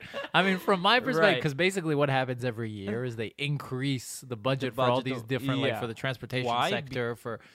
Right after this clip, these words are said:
Speaker 1: because obviously the solution to everything is pour more money on it.
Speaker 2: Right, and everybody's fighting with each other who
Speaker 1: So
Speaker 2: gets the
Speaker 1: m-,
Speaker 2: bigger
Speaker 1: so <laughs> maybe, maybe we found the solution.
Speaker 2: <laughs>
Speaker 1: I'm gonna keep voting based on that. How do I,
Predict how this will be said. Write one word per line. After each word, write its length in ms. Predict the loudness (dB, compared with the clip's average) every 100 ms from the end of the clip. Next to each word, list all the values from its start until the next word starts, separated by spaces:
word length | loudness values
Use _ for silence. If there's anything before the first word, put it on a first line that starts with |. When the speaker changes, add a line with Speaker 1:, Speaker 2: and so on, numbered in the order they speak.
| -20 _ -16
Speaker 1:
because 440 | -8 -6 -6 -10 -20 _ _ _ _ _
obviously 420 | -2 0 -2 -4
the 100 | -6 -6
solution 420 | -4 -4 -4 -6
to 120 | -6
everything 420 | -6 -6 -6 -6
is 100 | -10
pour 320 | -12 -8 -6
more 240 | -4 -6 -6
money 300 | -6 -6 -8
on 160 | -8 -8
it. 60 |
Speaker 2:
Right, 240 | -8 -10 -10
and 100 | -8
everybody's 460 | -4 -2 -4 -4
fighting 300 | -4 -4 -2 -6
with 120 | -8
each 180 | -8 -6
other 320 | -4 -4 -4
who 100 | -6
Speaker 1:
So 140 | -2 -2
Speaker 2:
gets 120 | -2
the 60 |
Speaker 1:
m-, 40 | -6
Speaker 2:
bigger 340 | -6 -6 -4 2
Speaker 1:
so 140 | 2 2
<laughs> 100 | -2
maybe, 400 | 2 2 2 -4
maybe 540 | -6 -4 -2 -2 -4
we 160 | -8 -6
found 400 | 2 2 2 2
the 80 |
solution. 800 | 2 6 6 6 4 2 -2 -4 -6 -8
Speaker 2:
<laughs> 160 | -2 4
Speaker 1:
I'm 140 | 4
gonna 120 | 4
keep 220 | 0 -2 2
voting 360 | 4 4 2
based 280 | 0 0 0
on 160 | -2 0
that. 240 | 0 2
How 140 | 2
do 160 | 2 4
I, 220 | 2 2